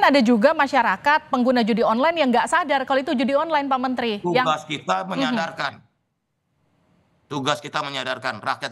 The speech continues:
Speaker 2: ini korban. Pelaku, para pemain judi online ini adalah korban penipuan. Kita
Speaker 1: Hmm.
Speaker 2: sadarkan mereka.
Speaker 1: Kamuflase seperti apa sih, Pak Menteri, yang dilakukan kalau
Speaker 2: Ditipu,
Speaker 1: terakhir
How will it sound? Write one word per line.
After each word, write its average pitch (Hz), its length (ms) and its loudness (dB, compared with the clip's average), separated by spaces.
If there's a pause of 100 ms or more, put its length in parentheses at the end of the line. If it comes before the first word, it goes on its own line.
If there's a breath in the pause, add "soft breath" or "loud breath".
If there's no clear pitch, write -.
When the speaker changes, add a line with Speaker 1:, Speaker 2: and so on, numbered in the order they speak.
Speaker 2:
ini 151 80 -10
korban. 139 480 -4 (1300)
Pelaku, 139 400 -2 (560)
para 131 240 0
pemain 135 240 -4
judi 127 160 -12
online 131 240 -4
ini 143 60 -4 (100)
adalah 123 160 -2
korban 135 400 -2
penipuan. 117 560 -4 (240)
Kita 143 160 -4
Speaker 1:
Hmm. 208 160 -2
Speaker 2:
sadarkan 143 320 -4
mereka. - 320 -14 (1120)
Speaker 1:
Kamuflase 302 560 2
seperti 311 240 0
apa 277 240 2
sih, 359 80 -4
Pak 294 80 4
Menteri, 294 320 2
yang 269 80 0
dilakukan 254 480 0
kalau 233 160 2
Speaker 2:
Ditipu, 214 80 0
Speaker 1:
terakhir 220 240 0